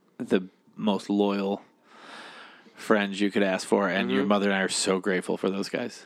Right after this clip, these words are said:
Speaker 2: Real Lukey Goddard. Uh, great friend. Great friend. Real Lukey Goddard.
Speaker 1: That's not her name. <laughs> Stop saying
Speaker 2: Real
Speaker 1: that.
Speaker 2: Lukey Goddard. That's her name.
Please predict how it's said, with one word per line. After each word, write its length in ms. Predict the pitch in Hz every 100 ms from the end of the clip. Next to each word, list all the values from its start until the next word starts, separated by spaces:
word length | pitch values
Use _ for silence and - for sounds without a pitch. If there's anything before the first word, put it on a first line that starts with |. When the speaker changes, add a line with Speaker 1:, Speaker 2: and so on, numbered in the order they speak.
| -
Speaker 2:
Real 240 | 95 98
Lukey 260 | 190 - 92
Goddard. 340 | 92 95 101 - _ _ _ - - _ _ _ -
Uh, 360 | 87 87 85 90 _ _ _ - _ _ -
great 180 | 87
friend. 240 | - 87 85 - _ _ _ _
Great 140 | 90 -
friend. 160 | - - - _ -
Real 160 | 87
Lukey 240 | 87 - -
Goddard. 300 | 87 80 78 -
Speaker 1:
That's 200 | - - -
not 240 | - 101
her 180 | - 120
name. 260 | 98 101 95
<laughs> 20 |
Stop 320 | - - -
saying 200 | - -
Speaker 2:
Real 140 | - 104
Speaker 1:
that. 140 | 107
Speaker 2:
Lukey 180 | 110 104
Goddard. 400 | 98 113 139 123
That's 160 | 101
her 100 | 117
name. 260 | 117 143